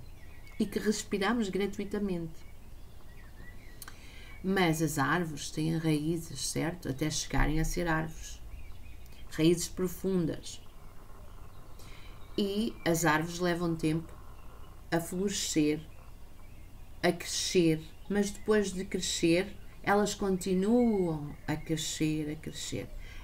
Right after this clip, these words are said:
Esta é uma carta positiva de prosperidade,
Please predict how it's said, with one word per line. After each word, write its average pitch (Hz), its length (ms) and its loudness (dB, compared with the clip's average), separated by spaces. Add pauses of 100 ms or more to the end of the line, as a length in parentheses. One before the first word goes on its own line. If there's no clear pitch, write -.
(160)
Esta 240 360 4
é 220 60 2
uma 202 220 0
carta 165 680 0
positiva 185 1200 0
de 160 160 2
prosperidade, 143 1400 -2